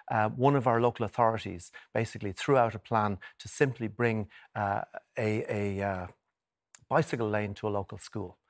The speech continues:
because it might inconvenience somebody in a car. Now, as long as we continue to be locked in that mindset,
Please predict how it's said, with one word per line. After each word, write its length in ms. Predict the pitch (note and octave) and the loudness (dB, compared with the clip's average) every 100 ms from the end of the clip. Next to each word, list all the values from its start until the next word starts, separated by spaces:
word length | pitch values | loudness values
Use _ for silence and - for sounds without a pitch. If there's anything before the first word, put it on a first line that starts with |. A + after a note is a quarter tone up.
| - - | -20 -12
because 300 | - A#2+ G#2 | -2 0 0
it 140 | G2 | -2
might 320 | A#2+ C#3 C3+ - - | 2 2 2 -4 -4
inconvenience 680 | C3 A#2+ A2 G#2+ G#2+ F#2+ - | -4 -2 -4 -4 -4 -6 -6
somebody 460 | E3 D#3+ C3 B2+ | -4 -2 -2 -6
in 140 | - A2+ | -8 -10
a 60 | |
car. 420 | - - F2+ - - _ _ - - | -8 -6 -6 -6 -12 _ _ -16 -2
Now, 180 | C#3+ - | 0 0
as 120 | B2 | 0
long 220 | D#3+ A3 G#3+ | 0 2 0
as 80 | |
we 80 | D#3+ | -2
continue 500 | D3 C3+ - D#3+ A#2 - - _ | -4 -6 -2 2 2 0 -8 _
to 80 | - | -4
be 80 | A2 | -2
locked 420 | G#2 B2 C#3+ - | 2 2 0 -4
in 140 | A2+ | -2
that 160 | G#2+ A2+ | 0 0
mindset, 540 | G#2+ A2 G2+ - F2+ | 0 -2 -4 -6 -8